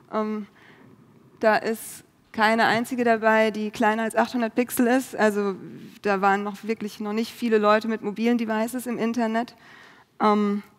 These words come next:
andere Probleme, die Webentwickler damals hatten, war vielleicht hier diese Statistik noch. Ähm,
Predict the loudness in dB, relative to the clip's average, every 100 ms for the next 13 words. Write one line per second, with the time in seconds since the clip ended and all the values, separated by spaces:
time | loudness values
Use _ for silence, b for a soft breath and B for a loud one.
0 | _ b b b b b b 0 2 4
1 | 2 0 2 4 4 4 2 2 0 2
2 | 2 4 4 4 2 2 0 0 -2 -2
3 | -4 -4 -2 -2 0 0 0 -2 -8 -10
4 | -4 -4 -4 -10 -4 0 0 -2 -2 -4
5 | -2 -2 -4 -4 -4 0 2 2 -2 -16
6 | -8 -2 0 0 -2 -8